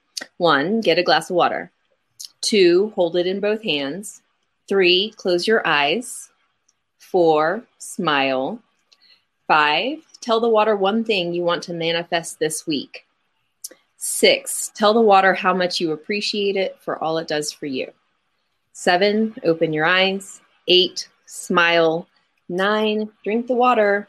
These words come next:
Ten, smile and imagine the miracles flowing into your being, changing your frequency so you manifest your miracle this week. <clears throat> So, if anyone wants to document their experience and, um,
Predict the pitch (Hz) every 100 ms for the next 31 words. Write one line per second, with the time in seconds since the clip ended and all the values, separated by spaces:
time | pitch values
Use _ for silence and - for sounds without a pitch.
0 | _ _ _ _ - 208 190 175 170 180
1 | - - - 196 196 214 214 214 180 175
2 | 180 180 175 170 175 202 202 208 202 -
3 | 170 160 156 190 220 214 214 214 190 175
4 | 175 170 175 - - 160 170 196 208 202
5 | 202 202 - 165 175 170 165 170 160 156
6 | - - - - 170 165 160 160 156 151
7 | 160 165 165 156 156 - - 165 151 147
8 | 139 - 156 147 175 - 147 - - -
9 | - - _ _ _ _ _ _ _ _
10 | 247 202 170 151 156 - _ _ _ _
11 | _ _ - - - - 220 160 123 -
12 | - - - - 185 185 180 180 175 165
13 | 185 202 240 226 180 151 151 165 - 185
14 | 165 160 - - 147 143 135 143 175 -
15 | - 151 151 147 147 - 147 147 143 143